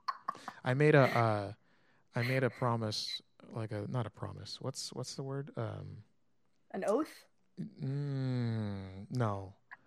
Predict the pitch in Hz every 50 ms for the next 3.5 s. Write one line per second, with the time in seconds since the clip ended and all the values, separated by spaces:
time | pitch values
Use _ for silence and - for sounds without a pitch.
0 | - - - - - - - - - - - - - - - 143 143 - - 127
1 | 120 123 135 156 175 196 202 196 _ _ _ _ - - 151 135 117 107 - -
2 | 127 131 160 226 - - - - - - 123 120 120 - - - 120 117 113 110
3 | - - 110 104 104 117 147 - -